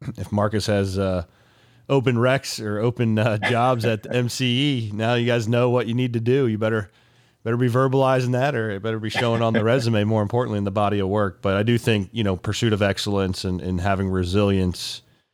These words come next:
Speaker 1: I think so much now from my standpoint is, is when adversity or an event happens, um, how do you overcome that with your response for a more,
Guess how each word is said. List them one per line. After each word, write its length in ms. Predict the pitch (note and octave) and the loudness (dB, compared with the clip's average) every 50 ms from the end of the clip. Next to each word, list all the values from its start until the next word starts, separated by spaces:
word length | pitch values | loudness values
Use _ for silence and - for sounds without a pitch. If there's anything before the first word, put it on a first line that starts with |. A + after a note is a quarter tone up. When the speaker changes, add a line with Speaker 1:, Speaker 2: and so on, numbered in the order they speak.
| _ _ _ _ _ - | _ _ _ _ _ -4
Speaker 1:
I 60 | G#2+ | -2
think 140 | G#2+ G2+ F2 | 0 0 0
so 200 | - - A2+ A2 | 0 0 2 2
much 320 | G#2 G#2 G2+ G2 - - | 4 2 2 0 -2 -2
now 640 | G2+ G2 G2 G2 G2+ G2 F#2+ F#2+ F#2 F#2 F2+ F2 F2 F#2 - - _ _ _ _ - | 0 2 2 2 2 2 2 2 2 2 0 -2 -4 -10 -16 -20 _ _ _ _ -8
from 160 | - G2+ G2 | -4 0 2
my 160 | A2+ B2+ C3+ | 2 4 2
standpoint 560 | A#2+ - - G#2 F#2+ F2+ - G2+ G2 F#2+ G2 | 2 2 0 0 0 0 0 0 0 2 2
is, 260 | G#2 G#2 G2+ F#2 - - | 2 2 0 0 -4 -6
is 240 | - G2+ F#2+ F2+ | -4 -4 -4 -2
when 160 | F#2+ G#2 G#2 G2+ | 0 0 2 2
adversity 560 | G2 F2+ F2 G2 G#2 G2+ - - F#2+ F#2+ F#2 | 2 0 0 0 0 0 0 0 0 0 2
or 80 | F#2 | 2
an 60 | F2 F2 | 0 0
event 340 | E2+ E2 F#2+ F#2+ F#2+ E2 | 0 0 0 0 0 0
happens, 680 | E2 F#2+ F#2 F#2 F2 - F#2 F2+ F#2 F2+ F2 - - - _ _ _ _ _ _ _ _ _ _ _ _ _ - | 0 0 0 0 0 0 0 0 0 -2 -4 -6 -10 -14 _ _ _ _ _ _ _ _ _ _ _ _ _ -6
um, 480 | F2 F2 F2 F2 F2 F2 F2 E2+ E2 | -2 0 0 2 0 0 -2 -4 -4
how 180 | E2 E2+ G#2 G2+ | -2 0 0 2
do 60 | G#2 | 2
you 160 | G2+ G2 G2 | 2 2 2
overcome 380 | F#2+ F#2 F#2+ F2 - G2+ F#2+ F#2 | 2 2 0 0 0 0 2 2
that 160 | F#2+ F2+ E2+ | 2 0 0
with 100 | E2+ - | 0 -2
your 120 | F#2 F2 | -4 -6
response 600 | E2+ E2 - - - F#2+ F2+ F2 E2 F2 E2+ - | -4 -6 -6 -2 0 0 0 2 0 -2 -4 -6
for 340 | - - - F2+ F2 F2 F2 | -8 -6 -4 -2 -2 -2 -2
a 200 | - - F#2+ F2+ | -2 -2 0 0
more, 400 | F#2+ F#2 F#2+ F#2+ F#2+ F2+ E2+ E2+ | 0 2 2 2 2 0 0 -4